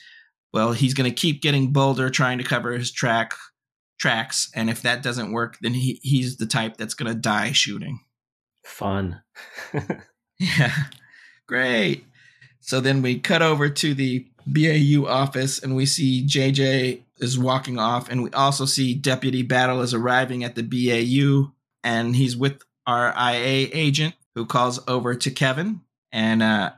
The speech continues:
Speaker 1: he's also talking to the deputy and he's saying, "Well, you, we take, uh, Bureau interference with local law enforcement very seriously. Uh, we're on the same team."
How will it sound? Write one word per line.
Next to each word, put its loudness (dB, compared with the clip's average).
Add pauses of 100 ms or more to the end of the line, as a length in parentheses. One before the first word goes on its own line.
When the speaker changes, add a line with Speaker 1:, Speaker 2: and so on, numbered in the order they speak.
Speaker 1:
he's 0 (200)
also 0
talking -2
to 2
the 0
deputy 0
and 0
he's -2 (260)
saying, -2
"Well, 4
you, 0 (460)
we 0
take, 0
uh, 2
Bureau 4
interference 0
with -8
local 0
law 4
enforcement -2
very 2
seriously. 0 (720)
Uh, 0
we're 2
on 2
the -6
same -2
team." 2